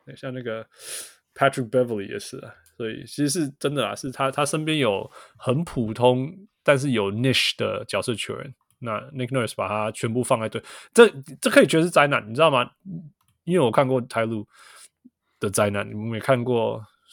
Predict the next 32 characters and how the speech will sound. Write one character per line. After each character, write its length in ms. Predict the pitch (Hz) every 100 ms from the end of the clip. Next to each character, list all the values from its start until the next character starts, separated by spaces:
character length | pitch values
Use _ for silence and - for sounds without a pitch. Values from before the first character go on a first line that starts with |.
| - - _
随 140 | -
便 200 | 101 110 98
啦， 180 | 117 - _ -
you 80 | 110
know, 180 | 139 135 _ _
Quinn 240 | - 156
Snyder, 380 | 151 151 139 113 - 117
it's 160 | 113
a, 40 | 135
it's 120 | 117 131
a 40 |
disaster. 500 | 120 113 107 - - _ _
其 140 | - 185
实 100 | 247
我 60 |
们 100 | 143
甚 160 | 151 196
至 80 | 202
看 180 | - 180
过 180 | 185 170 - _ _ -
Nick 240 | 175 165
Nurse 200 | 165 165
自 160 | 120 175
己 120 | 107
在 140 | 101 127
暴 220 | 131 104
龙 120 | 98
时 120 | 98
候 60 | 107
的 60 | 95
灾 160 | -
难， 180 | 151 -